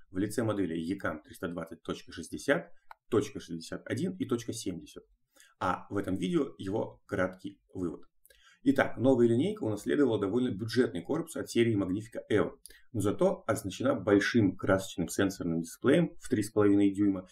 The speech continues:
и удобным управлением, прорисованной графикой с массой подсказок новичкам,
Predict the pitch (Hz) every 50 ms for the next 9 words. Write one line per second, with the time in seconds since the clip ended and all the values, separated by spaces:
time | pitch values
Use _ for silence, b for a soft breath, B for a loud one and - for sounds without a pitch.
0 | B B B 160 165 - - 131 - 135 131 123 123 120 113 117 117 113 107 107
1 | 110 101 82 78 73 - _ _ _ _ _ _ - 95 101 98 104 113 113 135
2 | 123 104 92 90 87 - 101 135 170 170 - - - - - 98 95 104 101 -
3 | 101 90 - 95 - - - 101 85 87 - - 90 90 92 - - - 90 -